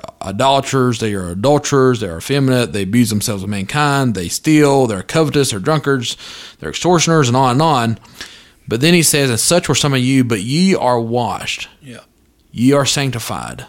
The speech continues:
Speaker 1: "But ye are justified in the name of Lord Jesus and by the Spirit of our God." What he's saying to the church people is, there's some things, sin ain't going to heaven. But don't you,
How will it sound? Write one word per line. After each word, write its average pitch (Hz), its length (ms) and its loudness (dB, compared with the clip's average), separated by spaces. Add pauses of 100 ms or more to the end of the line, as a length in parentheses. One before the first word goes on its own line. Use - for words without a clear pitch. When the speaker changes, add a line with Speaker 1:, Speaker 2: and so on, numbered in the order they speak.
(1120)
Speaker 1:
"But 117 160 0
ye 123 180 4
are 113 120 4
justified 139 760 0
in 117 60 0
the 110 80 0
name 113 220 2
of 104 60 -2
Lord 120 220 2
Jesus 127 540 2
and 104 220 -4
by 104 160 -2
the 90 100 -8
Spirit 131 580 0
of 98 220 -8
our 104 220 -4
God." 92 520 -6 (1160)
What 113 160 2
he's 110 140 2
saying 160 240 2
to 170 100 2
the 143 120 4
church 131 320 -2
people 110 420 -2 (760)
is, 107 680 0 (1000)
there's 117 380 0
some 151 220 0
things, 147 500 2
sin 147 240 0
ain't 151 140 0
going 135 180 2
to 110 60 0
heaven. 101 400 -4 (1080)
But 110 440 0
don't 135 760 0
you, 135 640 4